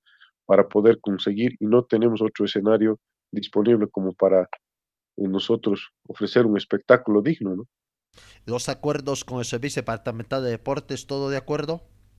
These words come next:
Speaker 1: Sí, nosotros hemos hecho directamente los requerimientos al Viceministerio de Deportes para que del Viceministerio de Deportes den una,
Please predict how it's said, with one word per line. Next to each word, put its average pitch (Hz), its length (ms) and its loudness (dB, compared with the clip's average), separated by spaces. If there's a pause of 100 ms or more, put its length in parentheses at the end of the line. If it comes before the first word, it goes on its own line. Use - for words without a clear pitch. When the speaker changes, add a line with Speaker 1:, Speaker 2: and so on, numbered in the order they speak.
(1160)
Speaker 1:
Sí, 190 320 0
nosotros 143 380 4
hemos 127 200 4
hecho 127 200 4
directamente 110 840 0 (460)
los 107 180 4
requerimientos 110 560 2
al 101 100 4
Viceministerio 101 800 0
de 101 80 0
Deportes 117 520 2
para 98 220 2
que - 140 -4
del 98 140 -2
Viceministerio 101 720 -2
de 98 80 -2
Deportes 104 500 -2
den 107 160 0
una, 98 260 -2